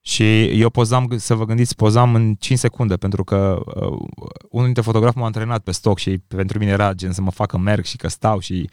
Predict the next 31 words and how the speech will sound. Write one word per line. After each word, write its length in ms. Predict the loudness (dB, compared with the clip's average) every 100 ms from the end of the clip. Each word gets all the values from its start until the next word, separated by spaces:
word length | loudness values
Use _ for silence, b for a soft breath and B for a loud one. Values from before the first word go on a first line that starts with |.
| B B
știam 240 | -4 -2
să-mi 180 | 0 2
iau 340 | 2 2 -2 -2
fața 280 | -2 0 0
de 100 | 0
poze, 340 | 2 2 2
să 140 | -2
zic 180 | 0 0
așa, 180 | 0 0
că 60 | -2
toată 80 | -2 -2
lumea 140 | -2
zice 140 | -2 -4
de 80 |
mine 140 | -4 -4
când 160 | -4
stau 120 | -2 -2
în 60 |
poze, 200 | -2 -2
că 60 | -2
am 220 | -2 0
fața 200 | 0 0
de 60 | -2
poze. 460 | -4 -8 -10 -12 -12 -14 B B B B B -2
Um, 600 | -2 -2 -4 -4 -4 -6 -6
și 120 | -4
știam 180 | 0 2
pentru 220 | 0 -2
ce 160 | -2 -2
trag. 460 | 0 0 0 0 -2
Uh, 300 | 2 2